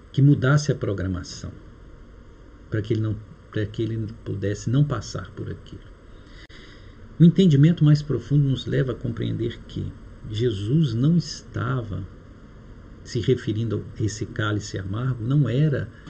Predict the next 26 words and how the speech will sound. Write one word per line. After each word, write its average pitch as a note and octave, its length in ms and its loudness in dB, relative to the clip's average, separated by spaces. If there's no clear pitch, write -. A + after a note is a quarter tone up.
aquilo C#3 360 0
que - 180 -6
iria C3+ 200 0
acontecer D#3 840 0
com C#3+ 160 -2
seu G#2+ 180 -4
corpo - 340 -10
físico. - 520 -14
O - 40 -10
cálice C#3+ 520 0
amargo A#2 540 2
para - 180 -6
Jesus G#2 460 -2
era C3+ 160 2
ver B2+ 240 0
a C3+ 60 0
falência D3 1120 0
moral C#3+ 460 6
da C#3 100 2
humanidade. A2 800 -4
O - 60 -6
cálice D3 440 2
amargo C#3 480 4
é C#3+ 60 2
perceber C#3+ 960 0
que A2 260 -4